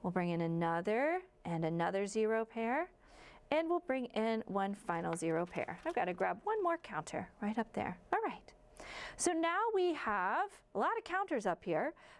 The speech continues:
but I can see that I have one, two, three, four,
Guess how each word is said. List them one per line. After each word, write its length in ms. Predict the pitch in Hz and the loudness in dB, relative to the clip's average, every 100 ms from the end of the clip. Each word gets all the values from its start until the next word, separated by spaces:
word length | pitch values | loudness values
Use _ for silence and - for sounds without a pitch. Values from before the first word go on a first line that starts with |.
| - | 0
but 100 | 226 | 2
I 80 | 226 | 2
can 180 | 269 | -2
see 240 | 254 - 403 | -2 2 2
that 100 | 349 | 2
I 120 | 254 | 0
have 380 | 254 320 349 254 254 | 0 0 0 0 -2
one, 300 | 226 247 294 | -2 0 -2
two, 260 | - 262 254 | -4 -4 -4
three, 360 | - 226 233 | -2 0 2
four, 340 | 247 202 202 | 0 0 0